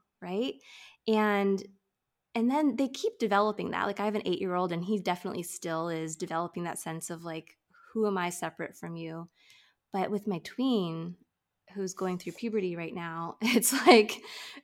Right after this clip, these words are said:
a very, um, it's also a very intense, visceral experience of that push for separation.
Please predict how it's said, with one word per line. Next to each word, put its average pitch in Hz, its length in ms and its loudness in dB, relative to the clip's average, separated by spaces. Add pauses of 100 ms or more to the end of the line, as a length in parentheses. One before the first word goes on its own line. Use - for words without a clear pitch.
(120)
a 240 60 6
very, 254 760 8 (380)
um, 190 460 2 (100)
it's 214 100 -2
also 226 220 2
a - 20 2
very 196 320 4
intense, 196 560 2
visceral 370 480 6
experience 320 840 2
of 214 160 0
that 226 320 2 (360)
push 247 200 -4
for 262 100 -10
separation. 247 960 -6